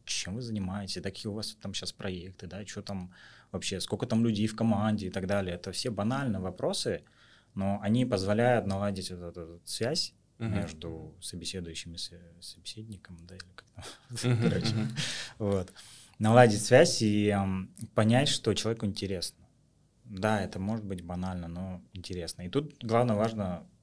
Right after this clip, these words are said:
Speaker 1: не перегнуть тоже. То есть я не жду, когда задаю этот вопрос, я не жду от, э, этого чувака десять-пятнадцать вопросов, да, нафиг это надо. То есть потому что, а, это всё должно быть в формате разговора.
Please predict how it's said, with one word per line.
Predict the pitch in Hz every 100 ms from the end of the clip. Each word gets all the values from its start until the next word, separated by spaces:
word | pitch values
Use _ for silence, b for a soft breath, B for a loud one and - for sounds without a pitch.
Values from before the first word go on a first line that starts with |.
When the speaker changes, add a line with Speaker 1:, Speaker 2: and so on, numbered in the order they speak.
| _ _ _
Speaker 1:
не | 104 92
перегнуть | 104 101 95 78 -
тоже. | - 80 - - -
То | 87
есть | 82 - -
я | 104 101
не | 113 101
жду, | 101 110 113 90 82
когда | - 87
задаю | 87 92 98
этот | 92 85
вопрос, | 90 98 127
я | 110
не | 92
жду | 90 101 101 87
от, | 82 82 - _
э, | 92 87 85
этого | 85 82
чувака | - 87 87 123 135 98 85
десять-пятнадцать | 90 87 107 104 95 90 - 101 101 95 95
вопросов, | 92 90 95 90 85
да, | 98 117 110
нафиг | 101 98 -
это | - 98
надо. | 90 78 - B B B B B B -
То | 101
есть | 92
потому | - 104 107
что, | - 98 90 - B B B B
а, | 95 90 92 90 92 92 - _
это | 123 120
всё | 110 131
должно | 110 104 113 117
быть | 98 110
в | -
формате | 107 101 95
разговора. | 90 92 113 202 117